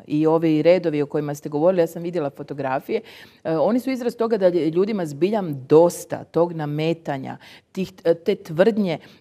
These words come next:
u koje mi moramo vjerovati. Gospodin Plenković je tri puta, pet puta ponovio, em,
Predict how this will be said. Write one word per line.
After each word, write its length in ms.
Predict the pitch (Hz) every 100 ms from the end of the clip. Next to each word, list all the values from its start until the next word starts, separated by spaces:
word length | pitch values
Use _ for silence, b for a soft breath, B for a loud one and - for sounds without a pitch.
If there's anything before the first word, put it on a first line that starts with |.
| -
u 100 | 160
koje 200 | 196 180
mi 120 | 196
moramo 360 | 190 190 180 165
vjerovati. 440 | 165 151 131 143
Gospodin 320 | 165 254 254
Plenković 480 | 220 226 247 214 196
je 80 | 175
tri 340 | - 190 240
puta, 360 | 233 202 190 -
pet 380 | - 208 226 -
puta 220 | 196 170
ponovio, 500 | 151 151 170 165 151 b b b
em, 340 | 143 151 143